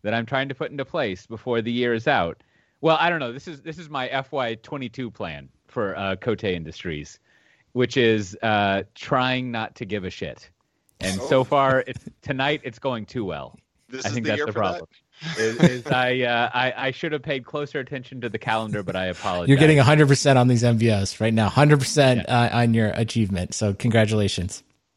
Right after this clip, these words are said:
Speaker 1: Yeah. You know, I was lis-, I've been listening lazily to some Deming and, like, love that guy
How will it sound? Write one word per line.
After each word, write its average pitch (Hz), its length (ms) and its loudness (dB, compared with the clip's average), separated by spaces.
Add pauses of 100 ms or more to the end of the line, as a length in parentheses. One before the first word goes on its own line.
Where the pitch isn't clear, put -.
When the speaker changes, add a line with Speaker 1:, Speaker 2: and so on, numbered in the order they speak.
(160)
Speaker 1:
Yeah. 90 300 -4
You 139 100 -2
know, 160 120 4
I 156 220 2
was 160 160 0
lis-, 165 180 -6
I've 135 140 -2
been 139 160 -8
listening 127 460 -10 (100)
lazily 117 460 -6
to 98 100 -6
some 95 240 -8
Deming 135 400 -2 (420)
and, 127 200 -2
like, 113 340 -2
love 185 240 2
that 113 220 -2
guy 80 360 -8